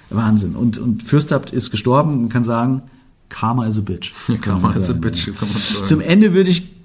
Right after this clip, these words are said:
Speaker 1: gerne noch wissen, wie lange noch, äh, vermeintliche Hexenverbrennungen stattfanden, wobei das in manchen Landstrichen dieser Erde ja bis heute passiert. Aber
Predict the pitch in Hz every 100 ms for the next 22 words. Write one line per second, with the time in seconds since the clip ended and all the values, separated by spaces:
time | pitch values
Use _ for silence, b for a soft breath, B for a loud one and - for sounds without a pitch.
0 | - 160 202 190 170 185 180 180 - 139
1 | 127 170 190 175 143 147 165 165 156 147
2 | 151 151 - - 143 139 135 135 135 135
3 | 135 147 131 139 156 135 127 139 - 147
4 | 139 - 113 131 120 - 139 - 101 101
5 | 101 104 113 117 - 107 104 104 113 110
6 | 117 113 - 110 113 110 110 80 107 107
7 | 98 101 117 135 101 101 92 107 - 107